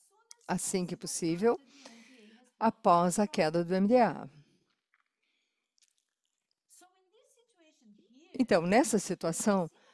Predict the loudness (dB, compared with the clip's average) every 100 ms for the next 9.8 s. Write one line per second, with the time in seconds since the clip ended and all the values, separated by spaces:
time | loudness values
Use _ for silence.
0 | _ -20 _ _ _ -2 2 4 2 2
1 | 2 2 -2 -4 -6 -4 -2 0 0 0
2 | -4 -6 -6 -2 -2 -2 -4 -2 0 0
3 | -2 -8 -14 -18 _ -18 -2 4 6 4
4 | 2 -2 2 0 0 -4 -2 -4 -2 0
5 | 0 -2 -2 0 2 0 -2 -8 -12 -20
6 | _ _ _ _ _ _ -20 -20 _ _
7 | _ _ _ _ _ _ _ -2 0 2
8 | 2 2 2 0 -2 -2 -4 -4 -4 -2
9 | -2 0 0 0 -2 -6 -14